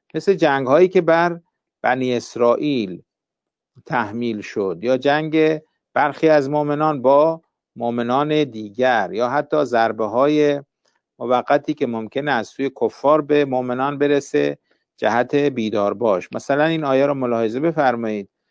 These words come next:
«قل هو القادر علی ان یبعث علیکم عذابا من فوقکم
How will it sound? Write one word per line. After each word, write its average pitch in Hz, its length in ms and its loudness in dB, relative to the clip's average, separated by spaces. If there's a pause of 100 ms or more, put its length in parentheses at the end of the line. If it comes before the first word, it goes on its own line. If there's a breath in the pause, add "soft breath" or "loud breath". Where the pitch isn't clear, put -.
(260)
«قل 165 220 6
هو 151 200 6
القادر 139 580 4
علی 123 320 4
ان 120 200 2
یبعث 123 500 -2
علیکم 113 640 -4
عذابا 110 500 -2
من 104 240 -10
فوقکم 185 880 0